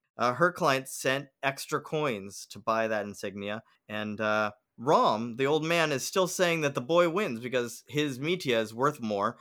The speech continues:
<laughs> It's really funny, too, because, uh, Subaru at this point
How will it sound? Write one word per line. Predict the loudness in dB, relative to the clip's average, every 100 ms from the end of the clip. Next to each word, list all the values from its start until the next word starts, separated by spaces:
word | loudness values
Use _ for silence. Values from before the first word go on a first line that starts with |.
| _
<laughs> | -10
It's | -6 4 4 6 4 8 8 8 -4 4 4 6
really | 6 6
funny, | 6 4 4
too, | 2 0 2
because, | 4 2 2 -8 -8 4
uh, | 8 8 6
Subaru | 4 4 6 6
at | 4
this | 2
point | 4 4